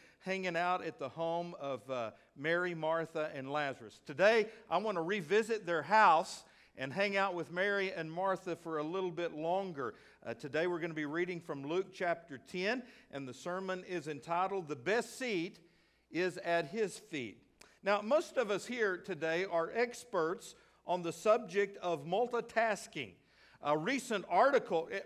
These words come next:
are you good at it? Can you do multiple things at the same time? Are you, raise your hand if you think you're good at multitasking, all right? Most women raised their hand. <laughs> Us guys, we, we didn't.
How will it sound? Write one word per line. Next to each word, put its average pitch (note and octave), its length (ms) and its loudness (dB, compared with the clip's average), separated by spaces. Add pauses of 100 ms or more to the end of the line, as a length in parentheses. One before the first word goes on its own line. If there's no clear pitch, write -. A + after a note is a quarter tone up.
are F#3+ 80 6
you A#3 160 -2
good B3 240 6
at B3+ 160 6
it? B3+ 200 -4 (160)
Can E3+ 120 -8
you A3+ 100 -2
do A#3 180 -4
multiple A3+ 420 0
things A#3 300 -6
at G#3 120 -10
the G3 80 -16
same A3+ 240 -4
time? A3 320 0 (640)
Are G3+ 120 8
you, G#3+ 120 -2
raise A#3+ 280 6
your A#3 120 -2
hand A#3+ 260 2
if F3+ 100 -2
you G3 120 -8
think G#3+ 260 -4
you're F3+ 140 0
good D#3 420 0 (420)
at C#3+ 160 -6
multitasking, D3+ 840 -4
all C#3+ 80 -6
right? D3 140 -6 (680)
Most G#3+ 340 2
women F#3 380 -2
raised E3 280 0
their E3 120 2
hand. D#3 300 -2
<laughs> - 0 -
Us C#3+ 180 -4
guys, G3 380 6
we, F3 140 -4 (280)
we F#3 100 4
didn't. F3+ 300 2